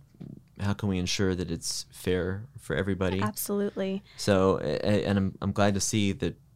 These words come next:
Speaker 1: because of that video, your dad was able to peer pressure you
Speaker 2: <laughs>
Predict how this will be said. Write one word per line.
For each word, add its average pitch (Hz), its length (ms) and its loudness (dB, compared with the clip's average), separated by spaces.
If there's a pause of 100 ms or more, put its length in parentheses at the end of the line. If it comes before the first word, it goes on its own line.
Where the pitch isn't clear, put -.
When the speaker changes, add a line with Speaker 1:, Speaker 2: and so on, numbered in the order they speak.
(160)
Speaker 1:
because 123 320 0
of 131 60 4
that 92 160 2
video, 87 540 -2 (500)
your 101 140 4
dad 104 320 6
was 92 140 0
able 92 200 2
to 90 80 0
peer 117 200 2
pressure 90 340 0
you 92 320 4 (100)
Speaker 2:
<laughs> - 120 -2